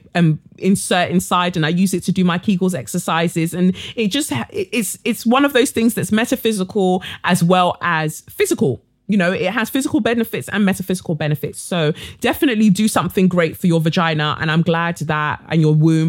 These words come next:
and I'm glad that women like Emma are doing these kind of workshops to help us break the taboo when it comes to our own sexual organs or our own organs, that we, we, we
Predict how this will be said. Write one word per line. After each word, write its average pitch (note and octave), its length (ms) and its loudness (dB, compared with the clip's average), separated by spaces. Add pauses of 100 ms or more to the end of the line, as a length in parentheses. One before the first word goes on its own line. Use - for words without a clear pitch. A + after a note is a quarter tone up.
and - 80 -4
I'm E3+ 120 0
glad F#3 280 0
that - 160 -2
women E3+ 300 2
like D3+ 260 -6
Emma D#3 400 2 (200)
are D#3+ 120 4
doing F3+ 380 4
these E3 200 0
kind F3 200 0
of D#3+ 100 2
workshops E3 640 -2 (200)
to F#3+ 120 0
help G3 300 2
us G#3 160 0
break F3 460 0 (180)
the D#3 340 0
taboo E3+ 580 0
when D#3+ 180 0
it C3+ 60 -6
comes E3+ 340 0
to E3 220 2
our C#3 300 0
own D#3+ 400 2 (320)
sexual - 600 -2
organs D#3 420 2
or D3+ 100 2
our D3 160 0
own E3+ 160 2
organs, E3 500 2
that - 100 -8
we, D3+ 260 -2
we, D3+ 360 0
we D3+ 460 2